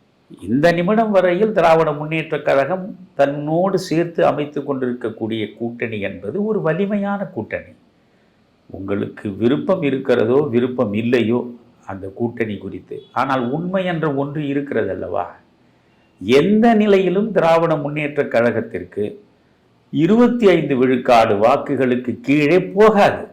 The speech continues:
புரிகிறதா? அதில் அவர்கள் என்ன செய்வார்கள்? ஒரு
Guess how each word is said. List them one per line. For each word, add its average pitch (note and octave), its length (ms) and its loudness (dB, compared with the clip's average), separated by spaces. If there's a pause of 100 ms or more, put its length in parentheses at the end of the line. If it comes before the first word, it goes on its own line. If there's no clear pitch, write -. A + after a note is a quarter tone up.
(1800)
புரிகிறதா? G2 480 -2 (760)
அதில் G3 480 2
அவர்கள் F3+ 420 6
என்ன F#3 260 4
செய்வார்கள்? E3 640 4
ஒரு D#3+ 180 2